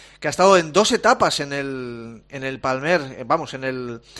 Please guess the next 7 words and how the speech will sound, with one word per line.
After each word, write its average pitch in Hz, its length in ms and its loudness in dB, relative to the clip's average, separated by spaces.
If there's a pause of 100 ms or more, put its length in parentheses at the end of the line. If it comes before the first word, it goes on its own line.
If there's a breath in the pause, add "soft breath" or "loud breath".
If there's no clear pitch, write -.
(300 loud breath)
en 139 140 -4
el 139 180 -2
Imprenta 147 840 0
Bahía 139 320 -2
San 139 140 -8
Agustín. 160 480 -4 (100)
Eh, 127 560 -2